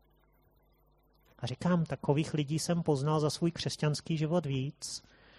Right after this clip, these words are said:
A mám dojem, že i z téhle skupiny je někdo tady. Jak poznáš, že jsi to ty? Poznáš to tak, že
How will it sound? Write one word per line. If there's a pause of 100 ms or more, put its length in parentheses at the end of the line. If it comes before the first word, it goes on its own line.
(200)
A
mám
dojem,
že (840)
i
z
téhle
skupiny
je
někdo
tady. (880)
Jak
poznáš,
že
jsi
to
ty? (1400)
Poznáš
to
tak,
že